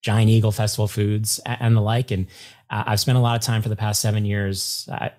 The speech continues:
I'd say more than half of my site visits have been to grocery stores, and a lot of time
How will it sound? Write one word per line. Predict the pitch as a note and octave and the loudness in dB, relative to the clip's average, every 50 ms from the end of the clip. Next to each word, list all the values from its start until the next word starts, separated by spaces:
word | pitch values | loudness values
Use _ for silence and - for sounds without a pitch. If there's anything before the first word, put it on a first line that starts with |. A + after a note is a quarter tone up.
| - - - | -14 -6 -6
I'd | G#2+ - | -2 0
say | - A2 | 2 2
more | G2+ G#2+ A2 A#2 | 4 4 4 4
than | A2 G#2 | 2 0
half | G2 G2 G#2+ G#2+ - G#2+ | -2 -2 -4 -2 -2 -2
of | F#2+ | -2
my | G#2 F#2+ | -2 -2
site | F#2+ - B2+ A#2 - | 0 0 -2 -2 -2
visits | G#2+ G#2+ G2+ G2 G2 - | -2 -4 -4 -4 -6 -6
have | A2 F#2+ | -4 -2
been | G#2+ G2+ | 0 0
to | G2 | 0
grocery | F#2 G#2+ G2+ G2 - - A#2 A2+ | 0 2 0 0 0 -2 -2 -4
stores, | - - B2 A#2+ B2 A2 G2+ | -2 -2 -2 -2 -2 -2 -4
and | G2+ G2+ | -4 -4
a | |
lot | G#2+ G#2 G2+ G2+ | -4 -4 -4 -6
of | G2+ | -6
time | - G#2+ G#2 G2+ G2+ | -4 -2 -2 -2 -2